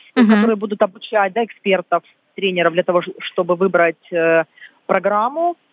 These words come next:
Speaker 2: И, э, уже области, н-, начиная, наверное, там, до десятого октября, нам должны будут прислать перечень, э, тех специалистов, которых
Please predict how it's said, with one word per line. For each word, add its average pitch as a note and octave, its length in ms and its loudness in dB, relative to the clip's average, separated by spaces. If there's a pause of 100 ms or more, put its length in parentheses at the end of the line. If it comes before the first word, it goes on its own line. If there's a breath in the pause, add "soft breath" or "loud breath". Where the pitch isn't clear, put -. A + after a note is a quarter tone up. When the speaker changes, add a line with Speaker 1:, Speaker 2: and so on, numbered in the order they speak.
(300)
Speaker 2:
И, A3 280 0
э, - 180 0
уже G3+ 540 2
области, A3+ 600 -4
н-, F#3+ 380 0
начиная, F#3+ 540 0
наверное, F3+ 400 -2
там, F3 160 -2
до F#3 120 0
десятого F3 580 -2
октября, A#3 560 -2
нам G3 180 -4
должны F3+ 260 -4
будут F3 200 -8
прислать F#3+ 540 0 (120)
перечень, F3+ 640 -6
э, D#3+ 340 2 (120)
тех F#3+ 180 2
специалистов, G3+ 580 -2
которых F#3+ 340 -2